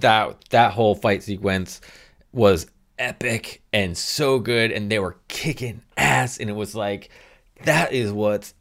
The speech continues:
up. Oh my God, that was so <laughs> awesome. That was such a good sequence. And it's just the comedy they were able to throw in there with Sam and Bucky, like, "Should we, uh, step in here? Like, what's going on?" And then,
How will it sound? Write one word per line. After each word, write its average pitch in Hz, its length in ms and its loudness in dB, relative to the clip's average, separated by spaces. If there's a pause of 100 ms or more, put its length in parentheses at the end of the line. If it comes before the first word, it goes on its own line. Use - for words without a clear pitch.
(140)
up. 220 320 4 (260)
Oh 214 160 4
my 156 140 0
God, 113 240 2
that 107 100 0
was 101 160 0
so 110 200 0
<laughs> - 0 -
awesome. - 580 -2 (380)
That 147 180 10
was 120 180 6
such 147 300 4
a 127 60 2
good 113 320 2
sequence. 117 340 -2
And 131 160 0
it's 170 180 -2 (220)
just 233 240 -2
the 113 200 6
comedy 131 580 0
they 127 160 6
were 123 120 8
able 123 240 6
to 107 80 -6
throw 117 280 6
in 110 100 2
there 113 220 4
with 101 160 0
Sam 110 480 2
and 95 120 -2
Bucky, 110 360 -2
like, 90 200 -2
"Should 95 200 -6
we, 95 260 -2
uh, 90 140 -4
step - 280 -6
in 92 140 -4
here? 92 300 -6
Like, 85 240 -6
what's 87 160 -10
going 87 200 -4
on?" 92 180 -2
And 92 60 -4
then, 95 220 -2